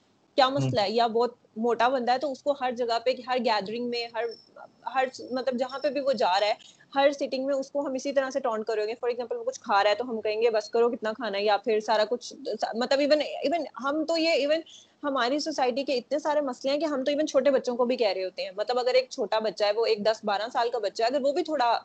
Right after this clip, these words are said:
Speaker 1: اوور ویٹ ہے، اس نہیں ہونی چاہیے کہ ہم دیکھ کیسے رہے ہیں۔ اس ایج میں بچوں کا فوکس ہونا چاہیے کہ ہم ہیلدی چیزیں لیں، ہم اسٹرانگ ہوں، ہم، کیونکہ اس ٹائم پہ گروتھ پیریڈ ہے ایک تو،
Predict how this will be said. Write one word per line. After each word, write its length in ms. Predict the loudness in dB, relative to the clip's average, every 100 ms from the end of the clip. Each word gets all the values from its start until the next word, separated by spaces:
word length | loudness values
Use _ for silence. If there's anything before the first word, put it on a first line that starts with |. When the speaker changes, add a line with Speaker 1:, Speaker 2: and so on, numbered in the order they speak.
| _ _ _
Speaker 1:
اوور 220 | -2 2
ویٹ 260 | 2 2 2
ہے، 60 |
اس 300 | 0 -2 -8 -20 -20 _ -20 -20 -20 _ -20 -20 -20 -20 -18 -20 -20 -20 -20 -20 -20 -20 -10 -2
نہیں 220 | 0 0
ہونی 220 | 0 -2
چاہیے 380 | 0 -2 -2 -6
کہ 100 | -4
ہم 260 | -2 -2 -6 -10 _
دیکھ 360 | -2 0 0 0
کیسے 360 | -2 0 -2
رہے 80 | -4
ہیں۔ 160 | -4 -8 -4
اس 160 | 0
ایج 140 | 2 2
میں 100 | 2
بچوں 380 | -2 -2 -2 -2 -6 _ _
کا 140 | -2
فوکس 360 | 2 0 -2 -4
ہونا 200 | -6 -6
چاہیے 320 | -4 -2 0
کہ 100 | 0
ہم 240 | -4 -6 -4
ہیلدی 240 | -4 -4 -6
چیزیں 320 | -4 -2 0
لیں، 120 | 2
ہم 180 | 0 -4
اسٹرانگ 480 | -6 0 2 2 0
ہوں، 220 | -2 -2 -8 _
ہم، 220 | -4 -2 -4 -12 _ -10 -6
کیونکہ 180 | -2 0
اس 140 | 0
ٹائم 180 | 2 2
پہ 60 | 4 4
گروتھ 280 | 4 4 2
پیریڈ 280 | 2 4
ہے 60 | 4
ایک 180 | 2 0
تو، 140 | -4